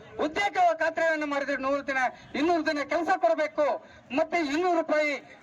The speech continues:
ದಿನಕ್ಕೆ ಇನ್ನೂರು ರೂಪಾಯಿ ಕೊಡಬೇಕು ಅಂತ ಒಂದು ಮ-, ಇದು ಮಾಡಿದ್ರು ಸಮೇತ ಇಲ್ಲಿವರೆಗೂ. ಆದ್ರೆ ಇವತ್ತು ಅದೇ ಬಿ ಜೆ ಪಿ ಸರ್ಕಾರ, ಅದೇ ಬಿ ಜೆ ಪಿ ಸರ್ಕಾರ ಆ ಉದ್ಯೋಗ ಖಾತ್ರಿಯ ಹೆಸರನ್ನ ಬದಲಾಯಿಸಿದೆ.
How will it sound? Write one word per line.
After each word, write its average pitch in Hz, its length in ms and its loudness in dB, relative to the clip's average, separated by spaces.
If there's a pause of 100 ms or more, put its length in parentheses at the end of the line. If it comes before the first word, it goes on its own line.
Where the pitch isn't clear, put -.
(140)
ದಿನಕ್ಕೆ 359 280 4
ಇನ್ನೂರು 311 360 2
ರೂಪಾಯಿ 302 200 -2
ಕೊಡಬೇಕು 277 360 -2
ಅಂತ 247 320 0
ಒಂದು 240 320 2 (400)
ಮ-, 233 100 2
ಇದು 285 240 -2
ಮಾಡಿದ್ರು 320 380 2
ಸಮೇತ 269 300 -4 (460)
ಇಲ್ಲಿವರೆಗೂ. 294 460 0 (320)
ಆದ್ರೆ 339 600 0 (220)
ಇವತ್ತು 349 240 2
ಅದೇ 403 260 -2
ಬಿ 370 200 -4
ಜೆ 359 180 0
ಪಿ 302 140 -4
ಸರ್ಕಾರ, 254 360 -2 (1700)
ಅದೇ 466 260 0
ಬಿ 381 220 -2
ಜೆ 359 120 4
ಪಿ 339 200 -2
ಸರ್ಕಾರ 311 360 0 (600)
ಆ 349 140 2
ಉದ್ಯೋಗ 359 440 -4 (120)
ಖಾತ್ರಿಯ 339 360 0 (680)
ಹೆಸರನ್ನ 370 420 0
ಬದಲಾಯಿಸಿದೆ. 294 540 -2